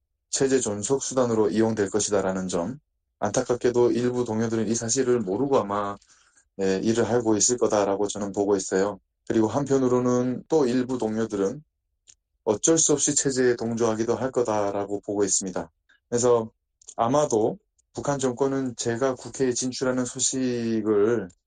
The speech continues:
퍼지는 것을 아마 철저히 차단하려 들 것이다.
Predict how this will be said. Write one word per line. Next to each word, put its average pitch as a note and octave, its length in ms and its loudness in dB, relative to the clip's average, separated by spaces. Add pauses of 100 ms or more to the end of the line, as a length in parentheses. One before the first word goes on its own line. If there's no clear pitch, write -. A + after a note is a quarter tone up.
(280)
퍼지는 D3+ 400 0
것을 C#3 240 0
아마 A2+ 340 0 (400)
철저히 E3+ 380 0
차단하려 B2+ 520 -2
들 G2+ 160 -10
것이다. G2 520 -2